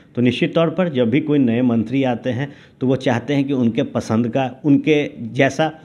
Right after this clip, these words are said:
उनके स-, तरह से चलने वाला कोई आईएएस अधिकारी है। और नीतीश कुमार अपने यूएसपी जो उनका है कि सुशासन, तो सुशासन में आला अधिकारियों पर नीतीश कुमार इतनी जल्दी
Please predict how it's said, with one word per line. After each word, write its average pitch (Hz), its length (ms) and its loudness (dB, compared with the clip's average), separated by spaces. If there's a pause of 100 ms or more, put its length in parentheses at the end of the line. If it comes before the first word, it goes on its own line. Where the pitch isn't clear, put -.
(200)
उनके 135 360 2
स-, - 240 -10 (100)
तरह 139 220 4
से 139 140 0
चलने 135 340 0
वाला 131 240 -2
कोई 113 240 -4
आईएएस 113 340 -2
अधिकारी 104 420 -4
है। 160 140 -4
और 113 140 -4
नीतीश 117 360 0
कुमार 120 440 -6
अपने 107 300 -8
यूएसपी 113 520 -4
जो 107 160 -2
उनका 101 220 -6
है 104 180 -8 (400)
कि 113 380 0
सुशासन, 117 560 -2 (300)
तो 113 60 -14
सुशासन 131 600 -4
में 160 160 2
आला 120 320 0
अधिकारियों 117 640 0
पर 151 160 -2
नीतीश 135 320 0
कुमार 127 280 -2
इतनी 127 240 -2
जल्दी 120 400 2